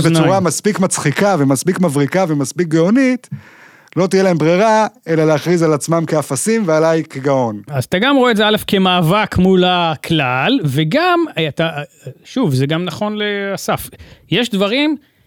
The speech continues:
Speaker 2: ואני לא אומר, הציבור שמרן, בסדר? אני לא אומר ש-, שעצם שאתה רק אומר את הנושא, מה קורה? פעמים אתה רק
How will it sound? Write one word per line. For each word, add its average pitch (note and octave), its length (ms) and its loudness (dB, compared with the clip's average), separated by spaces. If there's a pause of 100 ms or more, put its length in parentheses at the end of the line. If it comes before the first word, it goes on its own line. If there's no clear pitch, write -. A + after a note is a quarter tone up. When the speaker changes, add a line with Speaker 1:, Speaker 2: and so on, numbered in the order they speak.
(320)
Speaker 2:
ואני F3 280 -2
לא C#4+ 200 2
אומר, C4 340 2
הציבור G#3+ 400 -2
שמרן, C#4 560 0
בסדר? C4 460 -2
אני F3 120 -4
לא A#3+ 180 0
אומר D#4 220 -2
ש-, - 120 -8 (1160)
שעצם D4 560 -2
שאתה C#4 240 0
רק - 100 -2
אומר D#4+ 200 2
את D4 120 -6
הנושא, C#4+ 400 0
מה A3 120 0
קורה? A3 260 -2
פעמים A3+ 180 -2
אתה A#3+ 80 -4
רק - 180 -4